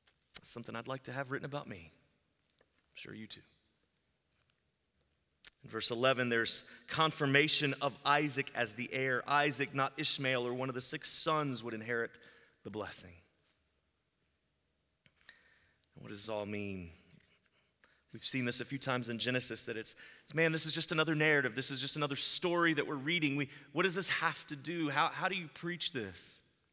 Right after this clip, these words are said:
Well, if you're not convicted as I am, um,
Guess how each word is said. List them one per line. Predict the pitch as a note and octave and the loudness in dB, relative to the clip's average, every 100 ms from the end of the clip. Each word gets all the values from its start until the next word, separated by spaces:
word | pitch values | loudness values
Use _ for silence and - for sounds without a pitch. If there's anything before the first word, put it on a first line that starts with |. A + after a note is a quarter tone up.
| _ _ _ _ _ _ _ _ _ _ _ - | _ _ _ _ _ _ _ _ _ _ _ -10
Well, | A2 - _ _ _ _ _ _ _ _ _ _ _ _ | -10 -10 _ _ _ _ _ _ _ _ _ _ _ _
if | - | -4
you're | D3 | 2
not | F3 - | 2 2
convicted | D3+ B2 F3 - D3 | -2 2 2 4 2
as | C3+ | 4
I | D3+ D#3+ | 4 6
am, | B2+ A#2+ B2 A#2+ | 6 4 0 -4
um, | - B2 A#2+ | -6 -4 -6